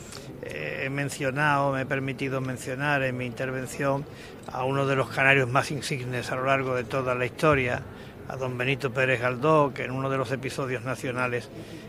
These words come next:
decía algo parecido a lo que yo acabo de decir: "A la llamada del corazón,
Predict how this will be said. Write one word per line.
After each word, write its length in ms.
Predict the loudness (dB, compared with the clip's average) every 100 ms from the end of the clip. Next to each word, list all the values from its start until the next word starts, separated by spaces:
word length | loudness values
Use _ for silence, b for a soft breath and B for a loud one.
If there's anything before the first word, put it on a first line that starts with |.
| -10
decía 320 | -6 -4 2 2
algo 240 | 2 2
parecido 560 | 2 0 -2 -4 0 2
a 40 |
lo 200 | 0 -2
que 180 | -4 -6
yo 380 | -4 -2 -2 -2
acabo 440 | -4 2 2 2
de 80 | -2
decir: 400 | -4 0 0 0 -4 B B B B -4
"A 100 | 2
la 160 | 2
llamada 500 | 2 2 4 6 6
del 200 | 4 0
corazón, 600 | -2 0 0 2 2 2